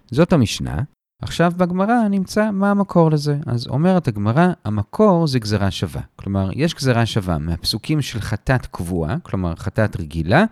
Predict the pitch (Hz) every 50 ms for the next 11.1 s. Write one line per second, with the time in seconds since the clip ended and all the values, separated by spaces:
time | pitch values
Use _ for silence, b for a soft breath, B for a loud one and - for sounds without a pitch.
0 | b b b b b b 185 185 226 220 202 196 185 - - 190 190 190 - -
1 | - 190 190 190 180 - - 180 175 170 165 160 156 147 - - 147 139 135 131
2 | 127 123 123 123 - - 143 135 123 - - - 107 104 127 180 214 233 247 208
3 | - - 110 117 147 151 131 113 107 - - 107 101 92 - - 90 107 160 214
4 | 247 262 b b b b b b 113 107 113 131 190 226 220 170 127 - - 160
5 | 165 185 196 226 240 220 - - 123 117 117 160 185 208 214 214 254 285 285 247
6 | 226 220 - - 170 185 233 247 220 - - 208 190 190 196 196 - - 220 247
7 | 247 214 202 196 - - 196 185 - - 190 - 220 214 - - - 196 196 175
8 | 160 156 156 - - 113 107 127 147 190 220 233 226 196 165 - 143 139 135 139
9 | 131 - 131 110 - - 120 107 101 110 107 107 95 90 87 78 90 87 80 78
10 | 95 - - - - - 110 156 180 - 160 131 117 117 104 104 - - 117 117
11 | 165 202